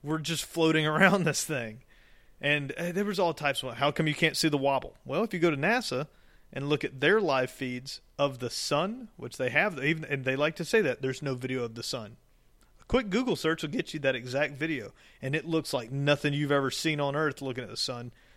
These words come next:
That thing's got spikes of rays coming out of it because the camera's having such a hard time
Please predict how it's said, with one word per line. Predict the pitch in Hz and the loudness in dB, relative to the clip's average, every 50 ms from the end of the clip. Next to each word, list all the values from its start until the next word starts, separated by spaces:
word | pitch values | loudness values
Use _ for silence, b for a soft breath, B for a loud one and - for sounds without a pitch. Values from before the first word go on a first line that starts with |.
| b b b | b b b
That | - 135 - | -8 -4 0
thing's | - 156 143 135 - | 0 0 0 0 -2
got | - 139 101 - | -4 -4 -4 -4
spikes | - - - - - - - - - - 151 151 156 147 - - | -4 -2 0 0 0 0 -2 -4 0 2 2 2 2 0 -2 -4
of | 160 139 127 131 | -4 -4 -2 -2
rays | 131 135 139 143 143 139 131 - | 0 2 2 2 2 0 -2 -4
coming | - 160 139 143 139 | -4 -4 -4 -4 -4
out | 135 135 139 139 | -4 -2 -2 -2
of | 139 139 | -2 -2
it | 151 143 - | -2 -4 -6
because | 143 139 - 139 131 123 120 | -6 -6 -6 -6 -6 -6 -6
the | 123 120 113 107 107 _ b b b b b b b b | -8 -8 -8 -8 -12 _ b b b b b b b b
camera's | - - 156 147 143 143 143 135 - - | -4 0 2 2 2 2 0 0 0 0
having | 143 131 127 120 117 110 | 0 0 -2 -4 -10 -6
such | - - 147 - | -2 -2 -2 0
a | 135 | 0
hard | - - 143 139 135 | 0 2 2 2 2
time | - - 139 135 127 | 0 -2 -2 -2 -4